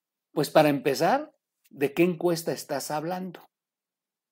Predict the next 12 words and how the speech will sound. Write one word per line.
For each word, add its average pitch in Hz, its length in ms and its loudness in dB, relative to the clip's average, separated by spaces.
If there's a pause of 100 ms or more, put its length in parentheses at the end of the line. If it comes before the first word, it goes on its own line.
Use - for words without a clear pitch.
(1080)
"¿Cómo 160 380 2
que 131 100 0
de 120 140 -2
qué 135 100 -4
encuesta? 143 420 -6
Pues 123 140 -8
es 147 120 -4
que 185 80 0
ustedes 151 360 0
no 147 140 -2
acreditaron 120 760 -4
encuestas". - 800 -14